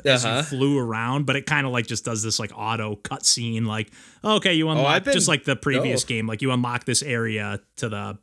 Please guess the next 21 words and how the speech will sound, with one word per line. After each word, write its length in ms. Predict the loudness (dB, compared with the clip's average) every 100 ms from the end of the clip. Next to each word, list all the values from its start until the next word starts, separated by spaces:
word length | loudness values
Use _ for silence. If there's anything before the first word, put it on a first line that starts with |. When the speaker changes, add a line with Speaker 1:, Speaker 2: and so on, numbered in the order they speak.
| -6
Speaker 2:
I've 80 |
Speaker 1:
map. 340 | -2 -2 -2 -8
Speaker 2:
been 140 | -6
launched 380 | -4 -2 -4 -4
into 180 | -2 0
the 220 | 2 2
air, 280 | 2 2 0
and 120 | 0
they're 160 | 0 2
like, 240 | 2 2
"Oh, 100 | 2
great, 320 | 2 0 0
now 80 | 2
you've 160 | 2 2
been 140 | 2
launched 320 | 2 0 -2
into 200 | 2 2
the 220 | 4 4 4
air." 340 | 4 2 0
<laughs> 40 | 0
Like, 280 | 0 2